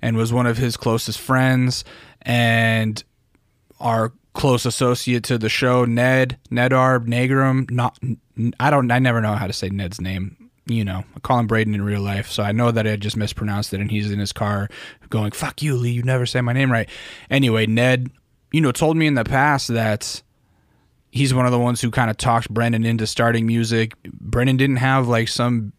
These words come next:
big musical dream. He just kind of was around a lot of people that were doing well. And Ned was like, "Wait, you're tight too. You should do this." And lo and behold, here we are four years later or something, and dude's getting huge, huge.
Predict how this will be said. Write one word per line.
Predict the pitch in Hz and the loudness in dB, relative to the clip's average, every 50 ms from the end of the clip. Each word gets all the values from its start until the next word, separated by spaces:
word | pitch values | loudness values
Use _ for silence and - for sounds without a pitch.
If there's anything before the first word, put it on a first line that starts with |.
| _ - 107 | _ -12 -6
big | 104 127 127 127 123 120 110 110 - - | -2 0 2 2 2 0 -2 -6 -10 -6
musical | 101 113 123 131 127 123 120 - 117 110 | -2 0 2 2 2 0 0 0 -2 -2
dream. | 104 104 117 139 165 160 120 - | -2 -2 -2 0 2 2 2 0
He | 120 107 | 0 -2
just | 113 117 - | -2 -4 -2
kind | - 135 127 | 0 0 0
of | 127 117 | 2 2
was | 113 123 110 | 0 0 0
around | 104 101 107 120 127 120 | -2 -2 0 0 0 2
a | 113 | 2
lot | 117 117 113 | 2 2 0
of | 107 | 0
people | - 135 135 135 127 120 117 120 113 - - - - - - - - - _ _ - | 0 -2 -2 -2 -2 -2 -2 -2 -4 -6 -10 -20 -20 -20 -20 -20 -20 -20 _ _ -2
that | 120 117 113 | -2 0 0
were | 123 | 0
doing | 117 131 127 123 117 117 | 0 0 0 2 2 2
well. | 120 131 139 123 117 113 117 120 127 - _ _ _ _ _ _ _ _ _ _ _ _ _ _ _ _ _ _ _ _ - | 2 2 2 2 2 0 0 -2 -4 -8 _ _ _ _ _ _ _ _ _ _ _ _ _ _ _ _ _ _ _ _ -4
And | 113 110 | 0 2
Ned | 117 127 131 123 | 2 2 2 2
was | 127 123 113 | 2 2 2
like, | 117 110 107 | 0 0 2
"Wait, | 131 151 156 120 101 | 2 2 2 2 2
you're | 113 127 147 147 | 0 0 0 0
tight | 131 - - 127 131 123 90 | -2 -4 -2 0 0 0 0
too. | - - 170 165 135 | 0 0 2 4 4
You | 123 127 139 | 4 2 2
should | 151 - 135 113 | 2 0 0 0
do | 110 117 113 110 | 0 0 0 2
this." | 110 113 120 131 131 - | 2 2 2 2 2 0
And | - 120 117 117 117 113 - - - - - | 0 0 0 0 0 -2 -4 -6 -12 -14 -8
lo | - 110 127 160 175 | -2 0 2 2 4
and | 160 135 | 2 2
behold, | 123 120 135 160 156 127 117 | 2 2 2 2 2 2 2
here | 127 135 135 | 2 2 2
we | 127 123 | 4 4
are | 131 139 139 127 - | 4 4 4 4 2
four | - - 127 123 123 | 0 0 0 0 2
years | 120 120 120 113 110 | 2 2 0 0 0
later | 117 117 135 127 120 113 110 | 0 0 2 2 2 2 0
or | 110 | -2
something, | - - 117 113 110 - 117 113 110 110 | -2 -2 -2 -4 -2 -2 -2 -2 -2 0
and | 110 110 107 104 101 - - - - - - _ _ _ | 0 0 0 -2 -4 -6 -12 -20 -20 -20 -20 _ _ _
dude's | 131 131 127 123 120 110 120 | 0 2 2 2 0 -2 -2
getting | 110 123 117 113 110 | -2 -2 0 -2 -2
huge, | - - - - 165 147 170 180 175 151 135 117 110 | -4 -6 -8 -8 -6 -4 0 2 2 4 2 2 0
huge. | - - 123 113 110 107 98 95 101 - - | -2 0 0 0 0 0 -2 -4 -4 -6 -8